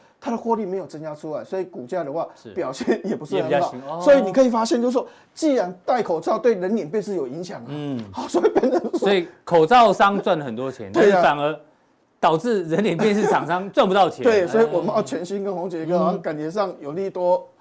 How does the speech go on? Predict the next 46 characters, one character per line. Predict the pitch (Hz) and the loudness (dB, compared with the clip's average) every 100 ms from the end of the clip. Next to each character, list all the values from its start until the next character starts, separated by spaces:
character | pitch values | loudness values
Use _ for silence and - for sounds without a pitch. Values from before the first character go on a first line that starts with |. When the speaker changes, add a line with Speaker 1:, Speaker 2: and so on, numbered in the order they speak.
| _ _ _ | _ _ _
Speaker 1:
也 | 143 | -12
拉 | 139 180 | -6 -4
一 | 202 | -4
点 | 165 180 | -6 -8
点， | 160 | -6
Speaker 2:
是。 | 135 107 | -8 -8
Speaker 1:
马 | 135 | -8
上 | 147 170 | -8 -10
就 | 175 | -8
掉 | 180 156 | -8 -6
下 | 185 | -2
来。 | |
Speaker 2:
比 | 147 | -2
较 | |
辛 | 147 135 | -4 -10
苦。 | 117 92 | -12 -12
Speaker 1:
就 | - 151 156 | -4 -4 -2
人 | 170 | -6
脸 | 175 | -6
辨 | 160 180 | -4 -6
识 | 185 | -4
的 | 220 151 | -4 0
话， | 175 160 | 0 0
反 | 123 | -4
而 | 165 | -8
就 | 175 | -8
没 | 160 | -8
有 | 175 | -10
成 | 127 143 | -10 -12
长 | 165 131 | -10 -10
的 | 117 | -8
一 | |
个 | 127 | -8
空 | 127 151 | -6 -8
间 | 151 143 | -8 -10
出 | 165 151 | -8 -8
来。 | 104 - | -8 -8
Speaker 2:
嗯。 | |
对。 | 175 | -8
Speaker 1:
哦， | - _ _ _ | -8 _ _ _
那 | 349 | 0
另 | 226 277 | 2 2
外 | 269 240 | 2 0
的 | 175 | 0
话， | 190 175 | 2 2
哈， | 160 | 0